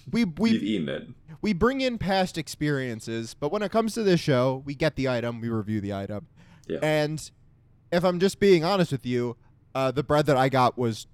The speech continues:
Speaker 1: totally stale. Like, it, it, it, it, we got it,
Speaker 2: Nothing
Speaker 1: like,
Speaker 2: wrong
Speaker 1: later
Speaker 2: with a little
Speaker 1: in the day.
Speaker 2: staleness.
Speaker 1: We got it later in the day, and it felt like it had just been sitting around all day.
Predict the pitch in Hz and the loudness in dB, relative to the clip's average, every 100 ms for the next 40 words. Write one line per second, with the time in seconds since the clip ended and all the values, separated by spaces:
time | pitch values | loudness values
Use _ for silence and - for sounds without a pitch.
0 | _ - _ _ - 139 165 127 107 - | _ -20 _ _ 0 4 4 2 -8 -10
1 | 82 - - 160 175 - 196 185 - 151 | -10 -12 0 4 4 2 2 2 -2 -2
2 | 190 135 - 175 185 - - - 175 202 | -2 -4 -8 0 0 0 -14 -10 -4 4
3 | 226 226 190 147 - 180 165 165 156 135 | 6 8 6 6 4 6 4 4 4 4
4 | 143 123 113 113 123 - - - - - | 4 6 6 6 2 0 -6 -8 -12 0
5 | 214 277 240 208 202 202 180 131 127 139 | 6 6 6 6 8 6 4 2 2 2
6 | 170 175 _ - 170 185 131 180 147 143 | 2 -2 _ 0 6 6 6 4 6 2
7 | - 123 110 113 110 - 104 104 - 98 | 0 -4 -4 -4 -6 -6 -8 -8 -10 -10
8 | - - - - - | -12 -12 -12 -12 -12